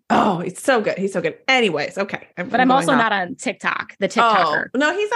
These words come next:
Speaker 1: on Instagram too. I think that's who it is. I
Speaker 2: Okay.
Speaker 1: might be mixing up different people. I don't remember. Anyway, so,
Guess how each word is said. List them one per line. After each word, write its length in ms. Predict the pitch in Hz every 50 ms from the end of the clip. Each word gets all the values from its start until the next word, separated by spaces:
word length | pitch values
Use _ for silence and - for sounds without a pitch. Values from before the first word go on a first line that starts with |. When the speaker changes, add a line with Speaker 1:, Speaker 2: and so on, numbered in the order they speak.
| 440
Speaker 1:
on 100 | 415 339
Instagram 540 | 208 196 175 170 - - - - - - 180 180
too. 220 | 214 - - - -
I 80 | 190 214
think 240 | - - 339 330 -
that's 160 | 226 - -
who 80 | 269
it 60 | - -
is. 0 |
I 100 | 220 196
Speaker 2:
Okay. 40 | 185
Speaker 1:
might 140 | 185 220 240
be 120 | 240 214
mixing 400 | 196 196 196 190 - - 202 180
up 180 | 165 160 - -
different 300 | 170 170 - - - -
people. 280 | - - - - - -
I 100 | - 170
don't 100 | 113 87
remember. 300 | 82 85 - - - -
Anyway, 320 | 214 233 214 180 110 107
so, 400 | - - - 262 247 233 220 -